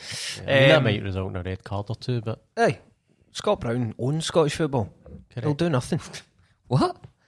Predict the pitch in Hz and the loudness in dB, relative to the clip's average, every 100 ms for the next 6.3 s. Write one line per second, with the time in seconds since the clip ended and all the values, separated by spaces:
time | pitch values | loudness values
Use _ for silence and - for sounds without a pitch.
0 | _ - 247 - - 226 269 311 320 - | _ -8 -6 -8 -2 0 4 4 4 0
1 | 110 - - 226 156 92 - _ _ _ | -4 -2 2 4 4 0 -12 _ _ _
2 | - 247 233 151 107 113 120 151 - 160 | 4 6 6 2 -2 -4 -4 -4 -4 0
3 | 165 170 175 - - - 123 175 165 - | 4 4 2 0 -2 0 4 4 2 -8
4 | - - - - - - 147 170 156 147 | -16 -16 -16 -10 -6 -2 0 6 8 8
5 | - - _ - - - - - 311 254 | 6 -4 _ -18 -16 -10 -10 -10 -8 2
6 | 214 208 | 6 6